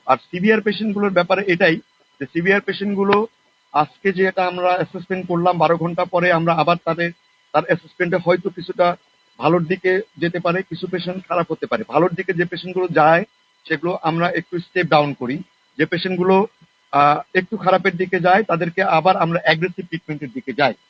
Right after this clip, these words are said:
সেই কারণে এই ক্যাটাগরিটা করা। আর ইন্টারমিডিয়েট গ্রুপ যেটা, সেই গ্রুপটা আমরা আশা করছি যে সেই গ্রুপের পেশেন্টগুলো, আহ, হয়তো, আহ, দ্রুতই ভালোর দিকে যাবে,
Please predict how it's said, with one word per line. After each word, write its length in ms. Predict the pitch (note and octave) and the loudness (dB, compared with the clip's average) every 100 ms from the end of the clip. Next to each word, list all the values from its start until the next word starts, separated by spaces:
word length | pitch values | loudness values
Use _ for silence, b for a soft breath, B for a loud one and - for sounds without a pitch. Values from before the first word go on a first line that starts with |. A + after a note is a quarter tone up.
| _ _ _ - | _ _ _ -4
সেই 140 | F3 | -2
কারণে 280 | F#3+ G3 G#3 | 2 2 4
এই 140 | G#3 F3+ | 2 2
ক্যাটাগরিটা 460 | F3 D#3+ D3 C3+ | 0 0 -2 -4
করা। 180 | C3 B2+ | -2 0
আর 80 | D3 - | -2 -4
ইন্টারমিডিয়েট 560 | F#3 A3+ A#3 G#3+ A3 | 0 2 2 0 0
গ্রুপ 240 | F#3+ F3 E3+ | -2 -8 -4
যেটা, 380 | D3+ - D3+ - _ _ _ - | -4 2 2 0 _ _ _ -14
সেই 240 | - F3 | -2 -2
গ্রুপটা 540 | F3 G3 - G3+ G3+ E3 _ _ _ _ | -2 -6 2 6 6 2 _ _ _ _
আমরা 300 | D3+ E3+ F3+ - | -2 4 2 4
আশা 300 | E3 F#3+ G#3+ | 0 0 -2
করছি 360 | G#3+ - G#3+ | -2 -6 -4
যে 120 | G3 | -2
সেই 200 | F#3+ F#3+ | 0 0
গ্রুপের 360 | F3 E3+ F3 F#3+ | -2 0 0 0
পেশেন্টগুলো, 720 | - E3+ F#3 F3+ F3+ F3+ F3+ - _ _ - | -2 -6 -6 -4 0 0 0 -4 _ _ 0
আহ, 220 | D#3 D#3 | 2 2
হয়তো, 520 | D3+ E3+ E3+ E3+ D#3+ - - _ - | 2 0 0 -2 -2 -4 -20 _ -2
আহ, 720 | D3+ D3 C#3 C#3 - _ D3 | 2 4 4 0 -6 _ -4
দ্রুতই 380 | C#3 E3 F3 F3+ | -2 -4 -2 -2
ভালোর 280 | D#3 D#3 D3+ | -2 -2 -2
দিকে 260 | D3 - | -4 -4
যাবে, 300 | A#2+ C#3 A#2+ | 0 2 0